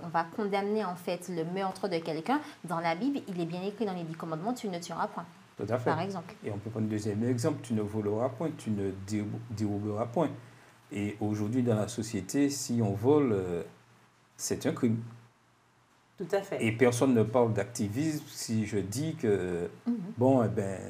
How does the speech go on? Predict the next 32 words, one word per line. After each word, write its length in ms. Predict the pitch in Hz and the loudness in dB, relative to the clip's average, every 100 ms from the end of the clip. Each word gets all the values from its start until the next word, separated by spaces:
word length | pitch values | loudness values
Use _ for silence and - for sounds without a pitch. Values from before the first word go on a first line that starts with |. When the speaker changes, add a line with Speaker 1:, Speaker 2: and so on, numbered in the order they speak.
| 90 85 - - - | -10 -12 -16 -20 -14
Speaker 2:
si 200 | - 113 | -4 0
je 80 | 110 | 0
dis 180 | 101 | 0
qu'il 100 | 117 | -2
ne 40 | 113 | -2
faut 80 | 117 | -2
pas 160 | 104 | -2
voler, 480 | 98 104 113 175 175 | 0 2 4 4 4
on 40 | |
ne 40 | 110 | 0
va 80 | 104 | 0
pas 160 | 98 | -2
dire 200 | 95 135 | 2 2
que 140 | 123 95 | 2 -2
je 140 | 101 | -4
suis 200 | - 110 | -6 -4
devenu, 640 | 101 98 98 101 120 117 | -2 0 0 2 2 2
euh, 340 | 101 95 90 87 - - - | 0 -2 -4 -4 -8 -20 -10
un 80 | 101 | -6
activiste 560 | 92 85 98 95 147 - | -4 -4 -6 -4 -4 -2
ou 100 | 104 | -2
un 120 | 98 | -2
grand 240 | 92 117 | -4 -2
pharisien 580 | 113 113 98 98 95 131 | 0 2 0 0 0 0
défendeur, 720 | 113 113 113 98 95 117 117 117 - - - - - - | 0 0 -2 -4 -2 2 2 0 -8 -18 -20 -20 -20 -4
anti, 720 | 117 113 - 147 143 143 143 165 - - | 0 0 -2 0 2 0 -2 -4 -12 -10
anti-défendeur, 1500 | - 117 - 160 143 143 127 117 117 - - 113 113 107 123 | -6 -4 -4 -4 -4 -4 -6 -8 -12 -12 -8 -4 0 2 2
je 100 | 107 | 0
dirais, 240 | 101 110 127 | 0 2 4
euh, 680 | 123 104 98 98 92 - - | 6 4 4 0 -4 -6 -6
du 160 | 156 | -2
vol. 240 | 160 120 | 4 4